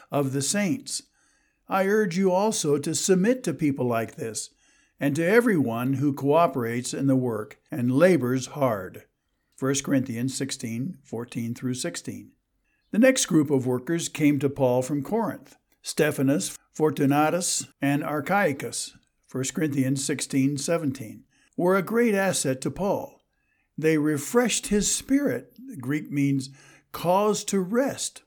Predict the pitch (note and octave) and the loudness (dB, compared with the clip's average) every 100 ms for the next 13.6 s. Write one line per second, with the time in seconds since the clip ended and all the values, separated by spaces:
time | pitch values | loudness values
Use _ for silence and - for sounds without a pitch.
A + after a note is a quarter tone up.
0 | _ _ _ _ D3 D#3 E3 D3 C#3 F3 | _ _ _ _ -2 2 2 4 4 6
1 | A3+ A3+ A3 G#3+ D3+ B2+ C3+ D#3+ D3+ D#3 | 6 6 6 4 2 0 0 0 -2 -2
2 | - C#3 C3+ D3+ - A3 G#3+ - - - | 0 0 0 -6 -4 -4 -4 -6 -14 -20
3 | _ _ _ _ A3 B3+ G#3+ E3 D3 E3+ | _ _ _ _ 0 0 2 4 4 4
4 | A3 G#3+ C#3+ C#3 C3 B2+ B2 A#2+ - C3 | 2 2 4 4 4 2 0 0 0 0
5 | C3+ - C3 B2 B2 - D#3 D3+ C#3+ C#3+ | 0 0 0 0 -4 -2 2 6 6 4
6 | F#3 D#3 B2+ E3+ E3 D3+ D#3+ D3+ D3 C#3+ | 4 2 6 6 6 0 2 4 4 2
7 | C#3 C#3 D3 C#3 C#3+ C3+ D3+ C#3 F3 E3+ | 0 0 0 -2 -4 -2 -2 -2 0 0
8 | D#3+ E3+ E3+ D3+ - C3+ C3+ C3+ B3+ E3 | 0 -2 -2 -4 0 2 4 6 6 4
9 | A2 A2 B2 C3 - - - E3+ D#3+ C#3 | 2 -4 -6 -8 -12 -20 -2 2 2 2
10 | B2+ B2 G3+ E3 A#2 B2 C#3 - - - | 2 2 2 2 2 -2 -4 -8 -20 -12
11 | - D#3 G#3+ A3 - C#3+ E3 C4 - - | 0 8 8 8 -2 2 4 4 2 0
12 | C#3+ A2+ C3 C3+ - - - F#3 G#3 D#3+ | 0 0 -2 -4 -8 -8 0 2 2 2
13 | E3+ A#3 B3 C4 C#4 - | 2 2 2 -2 -10 -14